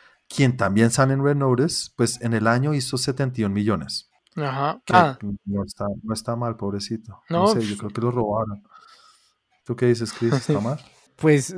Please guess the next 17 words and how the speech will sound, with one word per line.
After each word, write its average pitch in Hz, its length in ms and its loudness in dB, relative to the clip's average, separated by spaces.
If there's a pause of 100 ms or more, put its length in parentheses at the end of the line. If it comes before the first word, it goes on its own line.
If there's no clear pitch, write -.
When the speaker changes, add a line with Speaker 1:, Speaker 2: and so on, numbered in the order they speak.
(120)
Speaker 3:
da-, 156 140 2
a - 20 2
mí 151 360 4
como 190 260 2
Bill 156 160 6
Mortal 160 340 2
eso 156 160 6
me 165 120 4
pareció 147 400 2
un 151 100 0
chingononal 147 680 2
de 139 100 2
plata, 135 360 2
Speaker 1:
<laughs> 123 100 -4
Puta, - 20 -
Speaker 3:
pero 135 340 -2
Speaker 1:
demasiado, 156 580 -4